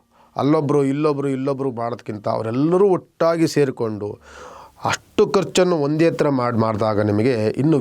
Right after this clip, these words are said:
ವಿಜೃಂಭಣೆಯಿಂದ ಕಾರ್ಯಕ್ರಮಗಳನ್ನು ಮಾಡ್ಬೋದು. ನಮಗೆ ಎಷ್ಟು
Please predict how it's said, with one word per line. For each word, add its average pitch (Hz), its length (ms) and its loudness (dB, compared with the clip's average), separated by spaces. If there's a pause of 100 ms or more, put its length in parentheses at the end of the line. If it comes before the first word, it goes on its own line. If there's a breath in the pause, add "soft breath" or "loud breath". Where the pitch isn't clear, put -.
ವಿಜೃಂಭಣೆಯಿಂದ 120 720 0
ಕಾರ್ಯಕ್ರಮಗಳನ್ನು 104 840 -4
ಮಾಡ್ಬೋದು. - 400 -12 (1800 loud breath)
ನಮಗೆ 147 280 2
ಎಷ್ಟು - 280 -2